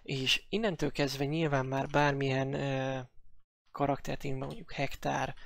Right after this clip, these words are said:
vagy, ö, nem is tudom, négyszögöl. Jó, ezekre már mind szépen ki fogja írni, hogy nincs ilyen mértékegység.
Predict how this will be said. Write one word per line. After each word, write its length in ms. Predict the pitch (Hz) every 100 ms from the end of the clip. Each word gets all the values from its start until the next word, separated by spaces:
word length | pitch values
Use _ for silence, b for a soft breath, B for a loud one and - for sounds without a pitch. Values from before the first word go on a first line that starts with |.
| B B B B
vagy, 480 | 139 127 131 131 131
ö, 320 | 135 131 127 - - - - - - _
nem 180 | - 135
is 140 | 135
tudom, 380 | - 135 131 127 - B B B B _
négyszögöl. 800 | - 135 127 - 139 131 131 127 123 - - - - - - - - - -
Jó, 220 | - 160 165 B B
ezekre 320 | 143 139 143
már 120 | 139
mind 160 | 139 147
szépen 380 | - 135 139 135
ki 120 | 135
fogja 300 | - 131 135
írni, 200 | 135 135
hogy 120 | 131
nincs 340 | 135 139 -
ilyen 160 | 139 135
mértékegység. 960 | 131 - - - - - - - -